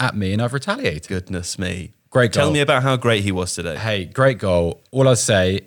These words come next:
Speaker 1: um, in mitigation, my mitigation, defense of me, is that, uh, Turkey's defending was an absolute disgrace. They made the same mistake three or four times. Got punished for it twice.
Speaker 2: Yeah.
Speaker 1: But it's extraordinary that a player, great finish though it was,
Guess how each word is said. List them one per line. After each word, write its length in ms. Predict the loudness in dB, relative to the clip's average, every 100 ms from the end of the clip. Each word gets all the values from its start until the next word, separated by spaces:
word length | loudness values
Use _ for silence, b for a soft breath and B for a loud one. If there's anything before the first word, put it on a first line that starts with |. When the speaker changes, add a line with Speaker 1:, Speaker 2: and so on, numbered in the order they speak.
| -2
Speaker 1:
um, 440 | 2 2 2 -2 -6
in 420 | -2 -2 0 -4 -8 _ -2 -2 -2
mitigation, 640 | 0 0 0 -2 -4 -6 -10 -8
my 220 | 0 2
mitigation, 800 | 2 0 -4 -4 -4 -6 -6 -8 -12
defense 340 | -8 -2 -2 -4
of 140 | -4
me, 380 | -2 -2 -4 -8 b b _
is 240 | -4 -4 -2
that, 300 | -4 -4 -6 -8
uh, 240 | -6 -6 -8 -6
Turkey's 320 | -6 -4 -8
defending 420 | -6 -4 -4 -6 -8
was 140 | -10
an 60 | -8 -6
absolute 440 | -6 -6 -10 -8
disgrace. 460 | -8 -4 -2 -2 -4
They 140 | -4
made 220 | -2 -2
the 60 | -4
same 240 | -4 -2
mistake 440 | -2 -4 -4 -4 -8 _
three 200 | -10 -4
or 60 | -4
four 180 | -4 -6
times. 320 | -4 -6 -4
Got 140 | -2
punished 180 | -2 -2
for 100 | -4
it 80 | -6
twice. 540 | 0 0 0 -6 -12 B B B
Speaker 2:
Yeah. 260 | -2 -2 -4 _
Speaker 1:
But 260 | -2 -2 _
it's 340 | -12 -8 -8 -8
extraordinary 600 | -8 -6 -2 -2 -2 -4
that 100 | -4
a 40 |
player, 460 | -4 -2 0 0 -2 -8 _ 0
great 200 | 0 2
finish 200 | 0 2
though 120 | 2
it 60 |
was, 400 | 2 2 0 -4